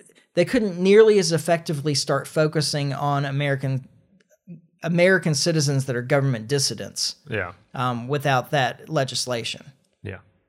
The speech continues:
Speaker 2: Oh, absolutely.
Speaker 1: Um, and of course, you know, the, the terror war itself being turned inward, I guess that we all should have seen that coming at some point in
Speaker 2: Yeah.
Speaker 1: the future. But, um, but it's the, the Patriot Act is the tool
Speaker 2: Oh,
Speaker 1: that's
Speaker 2: absolutely.
Speaker 1: permitting the, it to happen now.
Speaker 2: Yeah.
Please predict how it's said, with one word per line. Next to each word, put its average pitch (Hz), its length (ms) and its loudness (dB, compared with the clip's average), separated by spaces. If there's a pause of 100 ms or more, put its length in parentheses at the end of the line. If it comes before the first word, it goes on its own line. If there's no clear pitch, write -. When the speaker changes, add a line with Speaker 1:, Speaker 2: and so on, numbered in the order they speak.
Speaker 2:
Oh, 143 220 0
absolutely. 131 480 -8
Speaker 1:
Um, 123 460 -6 (300)
and 147 300 -2
of 139 120 -6
course, 139 280 -2
you 143 80 -2
know, 117 140 -4
the, 117 160 -4
the 113 240 -10
terror 117 260 -4
war 113 180 -6
itself 117 380 -4
being 120 220 -10
turned 113 300 -8
inward, 117 340 -6
I 120 80 -4
guess 123 200 -4
that - 240 -12
we 143 240 -6
all 135 220 0
should 123 160 -2
have 110 80 -6
seen 123 220 -6
that 120 200 -8
coming 120 480 -8
at 139 120 -12
some 117 200 -6
point 117 280 -12
in 147 100 -2
Speaker 2:
Yeah. 139 80 4
Speaker 1:
the - 60 -4
future. 117 300 -8
But, 123 300 -4 (420)
um, 120 420 -6 (160)
but 160 220 2
it's 143 160 -2
the, 147 280 0
the 151 80 -2
Patriot 185 420 2
Act 151 200 2
is 131 140 -4
the 113 80 -16
tool 165 460 -4 (120)
Speaker 2:
Oh, 160 160 2
Speaker 1:
that's 113 160 -2
Speaker 2:
absolutely. 131 280 0
Speaker 1:
permitting 131 420 0
the, 107 120 -12 (220)
it 135 200 -8
to 143 80 -4
happen 120 420 -4
now. 123 320 -4 (120)
Speaker 2:
Yeah. 101 280 -8